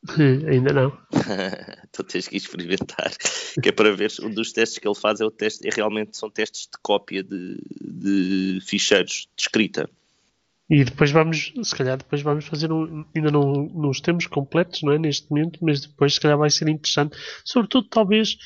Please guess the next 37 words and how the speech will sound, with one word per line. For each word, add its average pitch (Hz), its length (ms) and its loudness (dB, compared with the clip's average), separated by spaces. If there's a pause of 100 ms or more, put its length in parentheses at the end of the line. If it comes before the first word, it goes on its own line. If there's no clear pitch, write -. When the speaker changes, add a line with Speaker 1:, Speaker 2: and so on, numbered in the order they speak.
(500)
Speaker 1:
eh, 156 360 4
em 170 120 4
termos 170 340 0
de 165 100 0
rácios, 135 520 0
porque - 260 -12
tu 165 140 -2
tens 160 280 0
o 160 60 -2
rácio 147 480 0
entre 143 240 -6
o 143 40 -2
Raspberry 139 680 0
antigo, 135 640 -4 (680)
o 156 120 -2
Raspberry 131 680 -2 (160)
original, 139 600 0
digamos 131 340 -6
assim, 156 280 -4
não 156 140 -4
é? 131 60 -2
Speaker 2:
Sim. 101 300 -4 (340)
Speaker 1:
Que, 135 260 -6 (200)
que - 80 -6
eu 135 40 4
chamo 139 260 0
Raspberry, 139 600 0
<laughs> - 80 -20
por, - 300 0 (720)
por 180 120 2
simplicidade, 151 880 0 (460)
e 160 160 2
eu 160 60 4
normalmente 160 480 2
chamo 165 200 0
o 160 80 0
Raspberry 147 720 -6